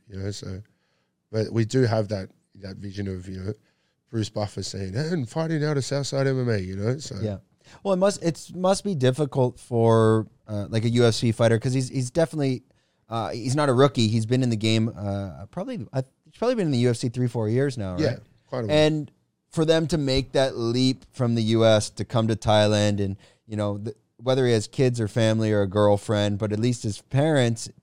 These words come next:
Speaker 2: that's always a, a difficult challenge as
Speaker 1: Yeah,
Speaker 2: well.
Speaker 1: exactly. It's the same
Speaker 2: Um,
Speaker 1: kind of s-, thing that we face as
Speaker 2: yeah.
Speaker 1: well.
Speaker 2: And you, and once, do you find, like, when you have those conversations, like, after he's left the gym, they, they get Thailand? They're like,
Speaker 1: Yeah.
Speaker 2: "I get it.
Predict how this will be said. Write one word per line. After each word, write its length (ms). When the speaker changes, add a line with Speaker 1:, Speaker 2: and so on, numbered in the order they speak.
Speaker 2:
that's 220
always 300
a, 200
a 80
difficult 420
challenge 460
as 120
Speaker 1:
Yeah, 140
Speaker 2:
well. 120
Speaker 1:
exactly. 380
It's 100
the 60
same 200
Speaker 2:
Um, 40
Speaker 1:
kind 120
of 80
s-, 100
thing 220
that 80
we 160
face 300
as 60
Speaker 2:
yeah. 120
Speaker 1:
well. 140
Speaker 2:
And 140
you, 100
and 280
once, 320
do 80
you 60
find, 260
like, 160
when 100
you 80
have 140
those 160
conversations, 880
like, 160
after 260
he's 160
left 240
the 100
gym, 480
they, 340
they 120
get 320
Thailand? 480
They're 100
like, 160
Speaker 1:
Yeah. 220
Speaker 2:
"I 140
get 220
it. 180